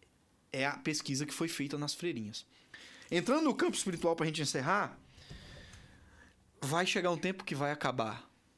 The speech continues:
os sacramentos, vai ser difícil de se encontrar, e a única coisa que vai ficar vai ser o rosário. Vai ser as contas das, das Ave Marias.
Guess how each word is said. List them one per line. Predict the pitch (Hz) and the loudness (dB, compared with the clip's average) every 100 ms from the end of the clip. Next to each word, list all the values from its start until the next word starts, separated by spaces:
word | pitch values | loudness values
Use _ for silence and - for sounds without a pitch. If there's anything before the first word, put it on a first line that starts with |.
| _ _ - - - | _ _ -20 -18 -6
os | - | -4
sacramentos, | 127 120 135 202 - - | -2 0 2 2 0 0
vai | 131 | 0
ser | - | -2
difícil | 127 - 151 - | -2 -2 -2 -2
de | - | -2
se | 139 | -2
encontrar, | 127 113 143 180 - - - | -4 -2 -4 -4 -10 -18 -4
e | 135 | -2
a | |
única | 143 190 190 | 0 -2 -4
coisa | 180 160 | -4 -6
que | - | -4
vai | 139 | -6
ficar | 147 - 135 | -4 -6 -4
vai | 147 | -4
ser | - 143 110 | -4 -4 -6
o | 131 | -8
rosário. | 135 127 104 101 - - - - - - - - | -8 -6 -8 -10 -14 -20 -20 -20 -20 -20 -20 -8
Vai | 113 | -4
ser | - 139 135 - | -2 -2 -4 -4
as | 123 | -4
contas | - - 165 135 113 | -2 -4 -4 -4 -2
das, | 117 107 | -2 -4
das | 107 110 104 | -4 -4 -4
Ave | 104 | -4
Marias. | 104 104 98 - | -4 -6 -6 -8